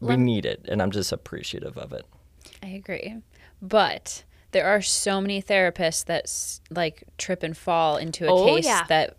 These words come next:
Speaker 2: finds themselves
Speaker 1: Oh,
Speaker 2: within
Speaker 1: yeah.
Speaker 2: this.
Speaker 3: Yes.
Speaker 2: Like,
Speaker 1: You need
Speaker 2: if
Speaker 1: to
Speaker 2: you're
Speaker 1: be knowledgeable of
Speaker 2: Well,
Speaker 1: this
Speaker 2: if you're,
Speaker 1: stuff.
Speaker 2: exactly, like, if you're a kid therapist, at some point you're gonna have kids that are
Speaker 3: Yes.
Speaker 2: within this system. If you are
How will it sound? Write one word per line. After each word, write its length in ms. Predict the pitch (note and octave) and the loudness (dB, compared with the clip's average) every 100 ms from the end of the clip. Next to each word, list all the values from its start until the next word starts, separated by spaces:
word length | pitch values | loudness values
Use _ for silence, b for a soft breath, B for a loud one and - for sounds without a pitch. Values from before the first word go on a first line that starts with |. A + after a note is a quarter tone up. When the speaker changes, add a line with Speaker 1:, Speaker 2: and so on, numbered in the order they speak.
| - | -16
Speaker 2:
finds 400 | - E3 D3 D#3 | -2 -2 -2 -6
themselves 400 | C3+ - F#2 - | -8 -4 -4 2
Speaker 1:
Oh, 120 | A2+ | 4
Speaker 2:
within 140 | F#2 - | 4 0
Speaker 1:
yeah. 60 | |
Speaker 2:
this. 60 | F2+ | 0
Speaker 3:
Yes. 220 | G#3 - | 0 2
Speaker 2:
Like, 240 | F#3 D#3+ - B B | 0 0 -4 B B
Speaker 1:
You 80 | A#2 | 4
need 100 | C3+ | 6
Speaker 2:
if 20 | |
Speaker 1:
to 40 | |
Speaker 2:
you're 60 | G#2+ | 4
Speaker 1:
be 100 | - | 0
knowledgeable 520 | C2 F2 E2+ - - | 2 2 2 -2 -4
of 40 | - | 4
Speaker 2:
Well, 100 | B3 | 4
Speaker 1:
this 120 | G#3+ | 6
Speaker 2:
if 60 | G3 | 4
you're, 120 | E3 | 2
Speaker 1:
stuff. 180 | - - - | -2 -14 -6
Speaker 2:
exactly, 680 | - F#3+ F#3 F#3 F3+ F3 | -4 -2 2 2 0 0
like, 140 | D3 D#3+ | -2 -2
if 60 | - | -6
you're 120 | D3+ | -6
a 40 | |
kid 280 | - G3 F#3 | -4 -4 0
therapist, 540 | G3 G3 F#3+ F#3+ F#3+ - | 4 4 4 0 0 -2
at 160 | E3+ - | -2 0
some 320 | - F#3+ F#3 | -2 -2 -4
point 300 | - E3+ D#3+ | -4 -4 -4
you're 140 | E3+ | -4
gonna 200 | E3 E3 | -4 -4
have 580 | E3 E3+ D3+ D3 D3+ - - _ - | -2 -2 -2 -2 -6 -16 -20 _ -20
kids 640 | - E3+ D#3 D3+ E3 - - | -6 -2 -2 -2 -4 -4 -2
that 300 | C3 C3+ - - | 0 0 -4 -8
are 240 | C#3+ C3+ E2+ | -2 0 0
Speaker 3:
Yes. 200 | F3+ F3 | -2 0
Speaker 2:
within 360 | F3+ - D#3+ D#3+ | 0 2 -2 -4
this 140 | D#3 | -6
system. 540 | - - - - C#2 - - | -6 -6 -6 -8 -10 -14 -4
If 220 | F3 E3+ | -4 -4
you 340 | E3+ F3 F3+ F3+ | -6 -2 0 0
are 460 | - E3+ E3 D#3+ | 0 2 2 2